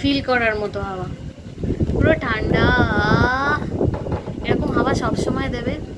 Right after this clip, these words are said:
কিন্তু এই একটাই সমস্যা, রান্না করতে যেতে হবে, রান্নাঘরে একটুও হাওয়া ঢোকে না। এই সব কটাকে বলছি, "কালকের পাস্তাটা খেয়ে নাও", কেউ খাবে না, আবার আমাকে রান্না করতে হবে।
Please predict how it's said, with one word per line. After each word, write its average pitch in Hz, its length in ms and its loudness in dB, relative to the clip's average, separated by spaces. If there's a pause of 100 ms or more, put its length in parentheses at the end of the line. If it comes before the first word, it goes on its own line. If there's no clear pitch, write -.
(1300)
কিন্তু 320 180 -2
এই 349 80 4
একটাই 285 320 2
সমস্যা, 277 360 0
রান্না 220 260 -2
করতে 208 300 -8
যেতে 196 180 -8
হবে, - 180 -12 (440)
রান্নাঘরে 247 420 -4
একটুও 247 260 -4
হাওয়া 208 280 -2
ঢোকে 180 240 -6
না। - 80 -10 (3500)
এই 240 80 -4
সব 240 200 -2
কটাকে 269 200 0
বলছি, 269 220 4
"কালকের 240 300 0
পাস্তাটা 247 460 0
খেয়ে 269 180 0
নাও", 254 160 -2
কেউ 254 180 0
খাবে 226 300 -2
না, 185 120 -2 (1000)
আবার 247 180 4
আমাকে 269 280 2
রান্না 220 260 2
করতে - 300 -2
হবে। 185 220 -4